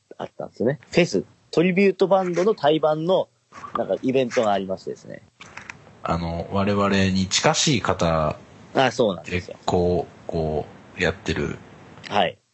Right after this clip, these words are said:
Speaker 2: あの、
Speaker 1: あります。
Speaker 2: ミ-、ミューズと、レディオヘッ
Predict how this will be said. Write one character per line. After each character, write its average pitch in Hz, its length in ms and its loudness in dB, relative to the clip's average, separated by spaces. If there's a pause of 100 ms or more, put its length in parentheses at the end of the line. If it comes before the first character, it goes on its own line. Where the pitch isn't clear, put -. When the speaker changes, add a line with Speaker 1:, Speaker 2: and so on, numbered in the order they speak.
(380)
Speaker 2:
あ - 160 -2
の、 78 140 -6
Speaker 1:
あ 85 60 0
り 82 100 0
ま 73 160 -8
す。 - 200 -16
Speaker 2:
ミ-、 139 180 2
ミ 143 180 4
ュ 156 100 4
ー 120 40 4
ズ 98 240 0
と、 123 360 2 (580)
レ 92 120 4
デ 80 60 2
ィ 101 140 4
オ 101 60 4
ヘ 104 160 4
ッ 101 80 -2